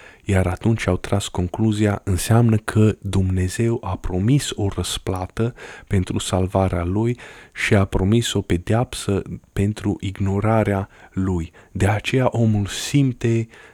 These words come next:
uh, să in-, simte impulsul de a face asta. Asta e explicația. Cineva a stabilit regulile acestea, cineva a stabilit legile ac-, acestea. Dar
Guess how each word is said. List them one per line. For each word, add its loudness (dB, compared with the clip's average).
uh, -2
să 0
in-, 0
simte 0
impulsul 0
de -4
a -4
face -6
asta. -6
Asta 2
e 6
explicația. -4
Cineva 2
a -2
stabilit -2
regulile -2
acestea, -6
cineva -2
a 0
stabilit -2
legile 2
ac-, -4
acestea. 0
Dar 4